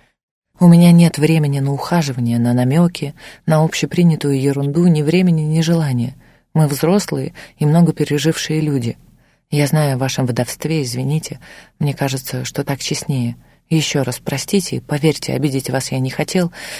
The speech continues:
и понимаю, как дико все это звучит. Он помолчал, а потом тихо добавил:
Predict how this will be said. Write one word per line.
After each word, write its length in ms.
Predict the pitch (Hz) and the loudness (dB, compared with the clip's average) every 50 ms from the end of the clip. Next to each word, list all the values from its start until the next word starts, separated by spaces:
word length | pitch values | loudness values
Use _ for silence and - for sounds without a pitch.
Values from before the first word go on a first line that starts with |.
| - - | -16 -8
и 100 | - 156 | -6 -4
понимаю, 440 | - 147 143 151 160 165 165 143 127 | 0 2 2 4 4 2 2 0 0
как 200 | - 139 135 123 | -2 -4 -4 -2
дико 280 | 127 143 156 - - - | 0 0 0 0 -2 -8
все 180 | - - 123 | -6 -6 -6
это 160 | 123 120 - | -4 -4 -4
звучит. 480 | 123 120 120 135 139 - - 208 202 - - - - - _ _ _ _ _ _ _ _ _ _ _ _ _ | -6 -4 -4 -6 -6 -2 -4 -4 -4 -4 -10 -20 -20 -20 _ _ _ _ _ _ _ _ _ _ _ _ _
Он 140 | 151 147 131 | -4 -4 -2
помолчал, 640 | - 135 131 131 127 123 117 - - 185 185 180 | -2 -4 -4 -2 -4 -4 -6 -6 -4 -2 -2 -2
а 40 | 156 | -4
потом 280 | 131 - 131 - 143 139 | -4 -6 -6 -4 -6 -6
тихо 280 | - - 156 - - | -4 -6 -6 -6 -4
добавил: 420 | 131 127 127 117 123 120 117 120 | -4 -4 -4 -4 -4 -4 -6 -8